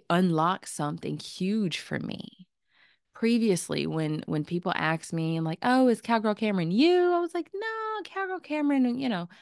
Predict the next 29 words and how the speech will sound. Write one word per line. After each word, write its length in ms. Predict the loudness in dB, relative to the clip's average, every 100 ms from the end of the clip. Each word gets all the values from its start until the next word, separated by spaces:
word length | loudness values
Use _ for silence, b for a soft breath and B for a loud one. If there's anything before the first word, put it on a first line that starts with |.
| B -10
she 400 | -2 0 2 2
would 180 | 2 0
be 300 | 0 0 -2
the, 560 | 0 0 0 -2 -4 -4
the 480 | -2 0 0 -4 -8 _ _ _ _ _ -12 2
kid 540 | 6 8 6 4 -2 _ _ _ _ _ _ 2
that 140 | 4
I 80 | 6
would 200 | 4 4
have, 460 | 4 4 4 0 -10 _ _ _ _ -2
you 80 | 0
know, 180 | 2
and 180 | 0 -4
then 120 | -4
I 100 | -4
just 240 | -4 -8 -8
get 140 | -6
to 100 | -2
raise 300 | 0 0 -2
her 200 | -4 -6
by 180 | -4 -2
writing 420 | 0 0 -2 -6 -10
and 100 | -10
telling 340 | 0 2 2 0
the 60 |
stories 420 | -2 -4 -4 -4
about 220 | -4 -4 -4
her, 220 | -8 -14 _ -4
right? 260 | -4 -4